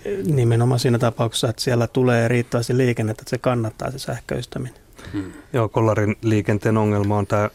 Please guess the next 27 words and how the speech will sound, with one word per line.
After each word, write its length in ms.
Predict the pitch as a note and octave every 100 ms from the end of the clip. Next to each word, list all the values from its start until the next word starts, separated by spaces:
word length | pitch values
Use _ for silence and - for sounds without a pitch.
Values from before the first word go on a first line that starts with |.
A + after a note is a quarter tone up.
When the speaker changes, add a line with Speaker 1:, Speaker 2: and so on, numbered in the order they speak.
| -
Speaker 3:
hyvin 200 | A2+ G#2+
voimakas 400 | G#2 G#2+ G#2+ A2
sesonkipainotteisuus, 1080 | - A2+ G#2+ A2 B2 G#2+ G#2 - A2 G2+ G2+
että 140 | G#2+ -
siellä 200 | G#2 G#2
on, 140 | G#2+ A2
on 200 | G#2+ F#2+ - - - - A#2+
muutamia 580 | - A#2 A2 A2 A2 A2+
viikonloppuja 640 | A2+ A#2 A2 - A2+ G#2+
ja 60 |
sesonkeja 500 | G#2 A2 G#2 A2 G#2 G2+ G#2+ G2+ - A2+ G#2+ A2
viikkoja 400 | G#2 - G#2+ G#2
vuodessa, 380 | G#2 G2+ - G#2+
jotka, 320 | G#2 - G#2+ - - - - A#2
jolloin 200 | A2 G#2
myytäisiin 380 | G2+ - - - -
paikkoja 460 | A2+ - - G2+ F#2 - - -
vaikka 200 | G#2+ -
kuinka 300 | - G#2 G2+
paljon, 380 | - A2 G2+ F#2+
mutta 220 | F#2 -
sitten 380 | G2+ - - G2
sit 240 | - -
suuri 240 | - G2+ G2
osa 220 | G2 F#2+
vuodesta 420 | F#2+ F#2+ - F#2+
on, 120 | F#2+